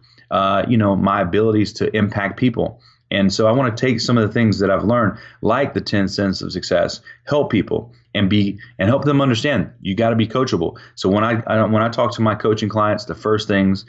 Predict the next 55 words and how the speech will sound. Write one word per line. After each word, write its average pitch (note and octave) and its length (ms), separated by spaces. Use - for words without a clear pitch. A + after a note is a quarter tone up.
I F2+ 140
do F#2+ 300
is F2 80
I E2 100
give F#2+ 200
them F#2+ 100
a E2 60
thirty G2 360
day, F2+ 380
you F#2 100
know, F2+ 360
um, - 440
uh, F2+ 260
you G#2+ 120
know, E2 140
trial. F#2 640
You F2 80
know, F2 120
and F2 120
if F2 120
they G#2 80
don't A#2 160
achieve G#2+ 360
the, F2+ 160
the F2 280
very G2+ 220
small G2 300
things F#2+ 280
in F2+ 80
those F2+ 180
thirty F2 240
days, E2+ 420
uh, E2+ 180
then F#2 220
they're B2 140
telling A#2+ 280
me F#2 140
right F#2 220
away F#2 220
they're E2 120
not E2 180
coachable F2 440
and G2 160
they're A2 80
not A#2+ 160
gonna A#2+ 120
be G#2+ 60
successful F2+ 520
and E2+ 140
therefore F2 340
they're E2 140
not E2+ 200
a E2+ 40
good E2 200
fit. D#2+ 320